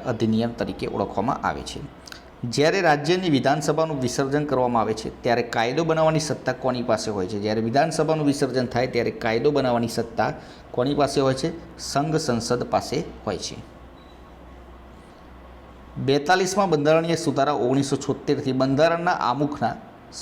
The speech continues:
સુધારો કરીને ઉમેરવામાં આવ્યું કે ડી ઓપ્શન,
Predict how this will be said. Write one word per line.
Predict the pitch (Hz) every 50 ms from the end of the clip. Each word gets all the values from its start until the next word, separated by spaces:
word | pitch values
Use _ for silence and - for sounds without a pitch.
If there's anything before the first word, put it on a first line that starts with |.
| - -
સુધારો | - 135 127 135 - - 160 160
કરીને | 160 139 117 110 107 117 120 - - - -
ઉમેરવામાં | 135 131 147 151 160 156 165 170 -
આવ્યું | - 120 117 117 110 -
કે | - 107 117 151 151 - - - - - - - - - - - - - - - - - - - - - 113 110 104
ડી | 127 139 165
ઓપ્શન, | 170 160 160 - - - 165